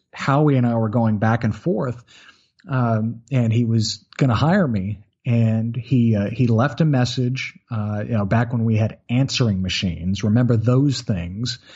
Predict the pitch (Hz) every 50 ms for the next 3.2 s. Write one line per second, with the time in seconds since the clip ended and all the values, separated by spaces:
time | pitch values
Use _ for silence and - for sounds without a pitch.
0 | - - - - - - - _ _ _ - - 120 117 113 107 104 104 104 104
1 | 101 107 - - _ _ _ - 151 127 123 117 113 113 113 113 117 120 - -
2 | _ _ - - 131 147 165 175 180 170 156 156 170 180 175 - - 110 98 95
3 | 104 110 - -